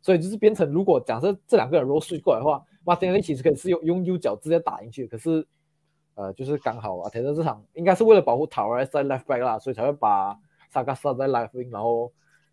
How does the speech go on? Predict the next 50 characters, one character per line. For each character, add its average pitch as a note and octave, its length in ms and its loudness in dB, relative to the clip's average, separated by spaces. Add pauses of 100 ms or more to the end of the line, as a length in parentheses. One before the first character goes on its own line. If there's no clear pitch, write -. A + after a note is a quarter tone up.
(140)
Martinelli C3 380 -2
start A#2+ 200 -2
在 A2+ 60 0
right A#2+ 260 0
wing A#2 180 -8
这 A#2 60 -4
样 A2+ 160 -10
子。 F2+ 180 -20 (380)
Martinelli F3+ 300 6
也 F3+ 80 4
是 - 100 0
有 C#3+ 60 4
一 - 40 0
个 D#3+ 80 2
机 B2 200 -8
会 D3 80 2
啊， C3 80 2
就 C3 60 -8
是 E3 140 -2
切 F3 220 2
进 E3+ 140 -4
来 A#2+ 120 -4
过 C#3+ 240 2
后， D#3+ 80 -6 (760)
在 G3+ 120 8
他 F#3+ 80 10
weak E3+ 220 8
foot E3+ 180 4
左 C#3+ 200 4
脚 B2+ 160 2
射 D3+ 220 4
也 A2+ 80 0
是， C#3+ 160 -4 (320)
也 B2+ 140 -4
是 D#3+ 180 -4
被 E3 220 2
Fraser C#3 240 -2
Forster C3+ 280 -4
挡 G2+ 280 -2
出 C3 100 -6
来， F#2+ 100 -6
就 A2 100 -14
是， C3 160 -10 (180)
啊， - 300 -20 (960)
这 F#3+ 100 0
场 A2 260 -6 (160)
我 B2 100 -12
只 - 120 -12
能 C3+ 120 -8
讲， A#2 240 -10